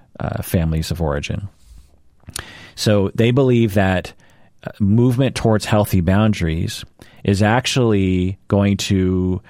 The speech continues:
break up the family. They have anxiety that if you allow people to be f-, uh, flexibly close and distance at times, depending on the needs of the individuals at, at the time, or the need of the system at the time for that matter,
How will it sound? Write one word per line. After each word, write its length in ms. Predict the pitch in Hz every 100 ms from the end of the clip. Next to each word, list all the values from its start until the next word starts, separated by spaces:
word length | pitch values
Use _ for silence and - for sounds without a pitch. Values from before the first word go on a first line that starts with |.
| - -
break 400 | 90 107 107 104
up 140 | 92
the 80 | 95
family. 560 | - 82 85 90 104 107
They 120 | 98
have 200 | 101 98
anxiety 1000 | 95 87 101 104 113 110 98 95 90 95 - - -
that 400 | 90 90 87 - - - _
if 440 | 101 101 - - - _ - -
you 240 | 104 101
allow 720 | 98 95 95 104 110 110 107
people 380 | - 110 104 101
to 340 | 95 95 90 90
be 200 | - 92
f-, 220 | - - - - -
uh, 140 | -
flexibly 880 | - - 110 104 - 101 98 98 92
close 460 | 90 101 95 92 -
and 120 | 87
distance 640 | 98 95 - 87 71 - -
at 180 | 95 -
times, 360 | - 85 85
depending 360 | - 82 92 90
on 60 | 87
the 100 | 82
needs 300 | 87 87 82
of 60 |
the 100 | 80
individuals 640 | 82 80 92 90 82 80 -
at, 100 | - -
at 140 | 85
the 60 | -
time, 440 | - 110 87 82 90 - -
or 180 | 98
the 80 | 92
need 220 | 85 85
of 60 | 76
the 40 |
system 400 | - 117 117 95
at 60 | 76
the 60 | -
time 200 | - 71
for 80 |
that 160 | 80 71
matter, 300 | 73 76 82